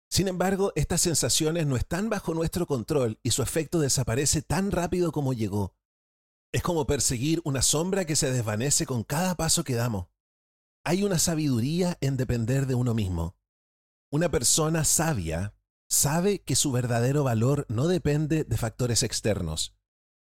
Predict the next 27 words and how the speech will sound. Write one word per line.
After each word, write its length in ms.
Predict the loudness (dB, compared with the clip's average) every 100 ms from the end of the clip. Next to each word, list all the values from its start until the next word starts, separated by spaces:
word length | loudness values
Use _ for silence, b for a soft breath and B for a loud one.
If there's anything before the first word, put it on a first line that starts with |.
| _
No 120 | -2 2
se 160 | 2
siente 340 | 2 0 0 0
menos 380 | 0 0 0
si 100 | 0
pierde 380 | 0 0 0 0
dinero 400 | 0 0 2 0
o 120 | 0
estatus, 640 | -2 -2 -4 -4 -8 -10 -14 _ _ _ _ _
porque 260 | -2 0 0
su 120 | 2
autoestima 560 | 2 0 -2 0 0 2
no 100 | 0
está 260 | -2 -2
basada 560 | 0 2 2 2 -2 -2
en 140 | -2 -2
circunstancias 880 | -2 -2 -2 0 0 2 0 0 -2
ajenas 460 | -4 -2 0 0
a 100 | 0
ella. 340 | 0 -2 -4 -8 _ _ _ _ _ _ _
Cuando 220 | -2 0 2
te 100 | 0
dejas 320 | 0 -2 -2
llevar 280 | 0 0 0
por 140 | 0
la 140 | 0
avaricia, 760 | 0 0 0 0 -2 -2 -4 -8